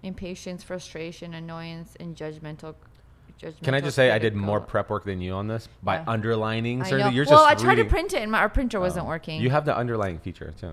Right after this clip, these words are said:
Speaker 1: Oh. Well, so ones can be difficult to live with, but on the high side, they tend to be loyal, responsible, and capable partners and friends.
Speaker 2: <laughs>
Speaker 1: So, yeah,
Speaker 2: I don't
Speaker 1: that's
Speaker 2: think you're
Speaker 1: why
Speaker 2: difficult to live with.
Speaker 1: No. That's why I think I just wing this one. It's
Speaker 2: Yeah.
Speaker 1: not,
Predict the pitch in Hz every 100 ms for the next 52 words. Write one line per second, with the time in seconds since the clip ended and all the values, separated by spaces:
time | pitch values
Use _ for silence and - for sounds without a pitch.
0 | 82 - 156 151 - - - 220 226 240
1 | 208 214 254 294 247 233 220 226 240 240
2 | 254 214 185 175 185 175 185 - - 185
3 | 175 165 180 180 214 226 - 156 160 160
4 | 196 180 190 180 165 165 165 170 165 -
5 | 151 160 - 156 160 170 175 165 160 -
6 | - 151 170 175 190 - - - - -
7 | - - - - - - - - 85 131
8 | 165 - 269 247 117 98 95 98 113 190
9 | 175 156 156 - 262 339 277 269 247 214
10 | - 208 214 170 165 - 156 151 170 156
11 | 185 185